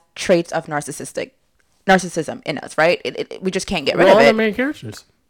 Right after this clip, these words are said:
Speaker 1: Absolutely.
Speaker 2: 'Cause that's all we can be.
Speaker 1: There's just levels to it, right?
Speaker 2: Well, th-, this is, and this is kind of what this reaches out to. Again, it's just because obviously when you first hear narcissism, it's just like, "Ooh." And it's like, no. Well, as you said, everyone has it,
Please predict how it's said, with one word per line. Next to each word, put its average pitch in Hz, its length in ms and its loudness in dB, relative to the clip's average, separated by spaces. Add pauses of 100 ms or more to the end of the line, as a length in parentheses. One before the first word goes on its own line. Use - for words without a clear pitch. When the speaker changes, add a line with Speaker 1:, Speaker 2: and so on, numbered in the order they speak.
(200)
Speaker 1:
Absolutely. - 360 0
Speaker 2:
'Cause 175 80 4
that's 185 160 4
all 202 100 6
we 190 80 2
can 226 140 0
be. 95 100 -6
Speaker 1:
There's 277 160 6
just 349 140 2
levels 214 460 2
to - 160 -10
it, - 180 -8
right? 170 260 2
Speaker 2:
Well, 208 120 4
th-, 180 180 0
this 202 240 2
is, 196 120 -16
and 175 140 0
this - 140 -4
is 185 80 -12
kind 170 180 -2
of 151 60 -4
what 156 160 -2
this 139 180 -4
reaches 143 280 -6
out 190 180 0
to. 139 280 -6
Again, 165 320 0
it's 143 140 -6
just 143 160 -10
because 143 320 -2
obviously 160 320 2
when 143 140 -8
you 143 80 -4
first - 400 -2
hear 165 120 0
narcissism, 135 640 -4
it's 131 180 -4
just 139 140 -6
like, 135 160 -12
"Ooh." 180 220 -4 (320)
And 254 100 6
it's 254 80 2
like, 247 140 2
no. 277 260 2 (120)
Well, 160 340 2 (260)
as 135 200 -2
you 254 60 0
said, 139 300 -2 (220)
everyone 190 320 2
has 180 280 0
it, 127 120 -4